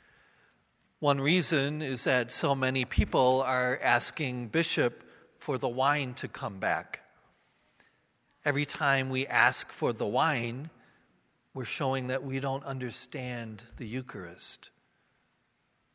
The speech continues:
Words matter. The blood of Christ will return when we have a deeper understanding that this is the blood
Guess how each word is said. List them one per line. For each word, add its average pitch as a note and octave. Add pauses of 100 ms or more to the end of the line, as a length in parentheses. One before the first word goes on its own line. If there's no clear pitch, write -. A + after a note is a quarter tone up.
(120)
Words D3+
matter. A2+ (1400)
The B2+
blood C#3
of C3
Christ D#3
will A#2+
return A#2
when A#2
we A#2+
have A#2
a A#2
deeper B2+
understanding A2+ (720)
that A#2+
this C3+
is B2
the B2
blood A2+